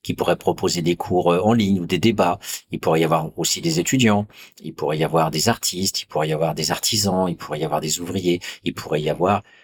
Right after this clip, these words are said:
des paysans. Il y aurait des dizaines et des dizaines de créneaux audiovisuels disponibles.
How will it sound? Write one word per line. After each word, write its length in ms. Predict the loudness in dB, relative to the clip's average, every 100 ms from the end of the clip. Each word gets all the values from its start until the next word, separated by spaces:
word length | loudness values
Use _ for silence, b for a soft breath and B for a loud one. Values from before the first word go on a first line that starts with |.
| _ -2
des 120 | 0
paysans. 580 | 2 2 2 2 0 -4 -14
Il 180 | -10
y 100 | -2
aurait 320 | 2 4 2 -2 _
des 360 | 0 2 2 -2 -2
dizaines 720 | 2 4 4 4 4 4 0 2
et 120 | 4
des 160 | 4 4
dizaines 420 | 2 4 4 4
de 120 | 2
créneaux 920 | 2 2 4 4 6 6 4 0 0
audiovisuels 840 | 2 4 4 4 2 4 4 4 4
disponibles. 720 | 0 2 2 2 2 0 -6